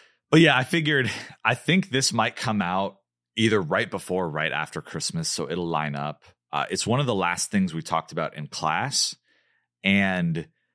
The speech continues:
I might write about it for the Substack too. So this is maybe a little bit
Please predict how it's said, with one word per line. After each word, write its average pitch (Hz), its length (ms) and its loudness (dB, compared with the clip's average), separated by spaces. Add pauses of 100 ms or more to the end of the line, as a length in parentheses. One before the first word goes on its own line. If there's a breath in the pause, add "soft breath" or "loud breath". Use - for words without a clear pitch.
(540)
I 98 60 0
might 143 280 2
write 87 240 -2
about 82 260 -2
it 78 160 -8
for 80 440 -4
the 73 120 -12
Substack - 680 -4
too. 69 400 -4
So - 180 -6
this 80 240 -8
is 76 100 -12
maybe 80 300 -4
a 73 80 -6
little 73 240 -10
bit 69 320 -8